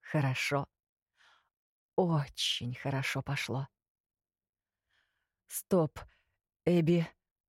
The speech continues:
пробормотал Родерик и сгробастал мои неловкие пальцы ладонью, когда я потянулась к шнуровке на его сорочке. "Дикая моя, а ты вообще хорошо представляешь, что происходит между мужчиной и женщиной, когда,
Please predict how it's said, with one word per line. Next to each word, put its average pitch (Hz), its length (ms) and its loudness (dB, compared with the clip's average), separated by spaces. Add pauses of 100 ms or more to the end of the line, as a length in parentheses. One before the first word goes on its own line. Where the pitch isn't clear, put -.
(680)
пробормотал 156 720 4
Родерик 143 520 0 (340)
и 180 80 4
сгробастал 165 640 4
мои 151 160 2
неловкие 151 500 2
пальцы 147 380 2
ладонью, 143 540 2
когда 143 260 2
я 147 180 4
потянулась 143 560 0
к - 100 -14
шнуровке 147 680 0
на 147 140 2
его 135 160 0
сорочке. 131 680 -2 (1300)
"Дикая 147 540 2
моя, 127 520 0 (520)
а 170 100 4
ты 185 160 4
вообще 165 380 0
хорошо 151 460 0
представляешь, 165 880 0
что - 240 -2
происходит 160 600 2
между 147 300 2
мужчиной 151 400 2
и - 140 0
женщиной, 147 560 2
когда, 139 420 0